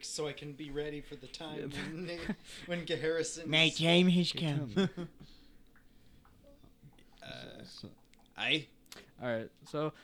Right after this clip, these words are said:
Speaker 2: as you open the
Speaker 1: Er?
Speaker 2: door, there is a man. He's, like, a very,
Speaker 1: With a
Speaker 2: like,
Speaker 1: gun.
Speaker 2: he's, he's a very ratty looking man
Speaker 4: Oh.
Speaker 1: Say good
Speaker 2: wearing a,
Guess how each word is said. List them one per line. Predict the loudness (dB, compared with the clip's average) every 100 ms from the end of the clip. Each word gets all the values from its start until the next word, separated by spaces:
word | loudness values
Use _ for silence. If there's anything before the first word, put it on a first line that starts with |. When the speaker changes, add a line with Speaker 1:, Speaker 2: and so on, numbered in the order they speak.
| -8
Speaker 2:
as | -2 4
you | 6
open | 6
the | 4
Speaker 1:
Er? | 6
Speaker 2:
door, | 8 10 8 4 -4 -20 -20 -20 -20 -20 0
there | 6 8
is | 8 4 -2 -8 -20 -20 _
a | -6
man. | 0 2 4 4 0 -4 -8 -8
He's, | -6
like, | -2 0 0
a |
very, | 2 2 4
Speaker 1:
With | 4
a | 4
Speaker 2:
like, | 2 4
Speaker 1:
gun. | 4 6 4 4
Speaker 2:
he's, | 4 4
he's | 2 0
a | 4
very | 4
ratty | 6 6 8 8
looking | 6 2 0 -2
man | -2 -2 -2 -4
Speaker 4:
Oh. | -6 -8
Speaker 1:
Say | -10 -10 -8 -8 -8 -12
good | -10 -10 -4
Speaker 2:
wearing | 0 2 4 2 -2
a, | -4 -4 -4 -4 -6